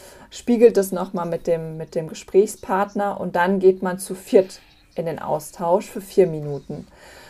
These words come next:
Und auch da wieder weiterentwickeln, die Gedanken weiter, weiterentwickeln und auch nochmal das Gespräch vertiefen. Und dann kommt man wieder ins Plenum zusammen und kann zum Beispiel, ich sag mal so,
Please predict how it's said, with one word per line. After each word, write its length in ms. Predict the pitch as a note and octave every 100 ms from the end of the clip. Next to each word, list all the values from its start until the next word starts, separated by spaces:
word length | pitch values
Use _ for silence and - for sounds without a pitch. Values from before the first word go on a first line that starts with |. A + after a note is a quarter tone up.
| - -
Und 180 | - F#3+
auch 140 | - F#3
da 460 | F#3+ G3 B3 A#3 -
wieder 340 | F3+ F#3 E3+
weiterentwickeln, 840 | D#3 G#3 C#4 G#3 G3+ - F#3+ G3 F#3
die 100 | F3
Gedanken 500 | F#3 F#3+ G#3 G#3 F3+
weiter, 500 | F3 F3 F3 E3+ - E3
weiterentwickeln 880 | E3+ E3+ F3 E3+ - E3+ F#3+ E3 E3 - - _
und 360 | F#3+ F#3 F3+ -
auch 100 | G#3
nochmal 240 | F3 E3+
das 140 | E3 -
Gespräch 460 | F#3 - F3 E3+
vertiefen. 640 | - D#3+ - E3 D#3+ - D3 -
Und 180 | D#3 D#3
dann 200 | F#3+ B3
kommt 300 | C#4+ A3 G#3+
man 240 | G3 F#3+
wieder 160 | F#3 E3
ins 140 | F3+
Plenum 420 | - F#3 F#3 F3
zusammen 720 | F#3+ E3+ D3+ E3 G3 A3 C4 - - -
und 120 | - F#3+
kann 280 | - G#3
zum 180 | A#3+ A3
Beispiel, 460 | G#3 F#3+ G3 G3 F#3+
ich 80 | F#3
sag 140 | F#3
mal 140 | F3
so, 260 | E3+ F3